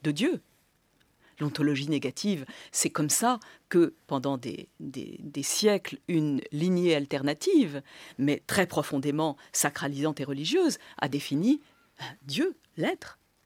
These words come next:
C'est beaucoup plus intéressant de ne pas laisser place à ça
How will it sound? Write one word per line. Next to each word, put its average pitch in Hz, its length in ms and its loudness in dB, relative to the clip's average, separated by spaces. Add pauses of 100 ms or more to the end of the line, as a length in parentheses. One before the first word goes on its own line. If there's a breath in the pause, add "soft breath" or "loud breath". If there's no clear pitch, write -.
(440 loud breath)
C'est - 160 4
beaucoup 320 240 4
plus 226 220 4
intéressant 160 480 -2 (360 soft breath)
de 214 300 4
ne 196 160 8
pas 233 200 4
laisser 175 280 2
place 370 340 0
à 151 60 -2
ça - 240 -6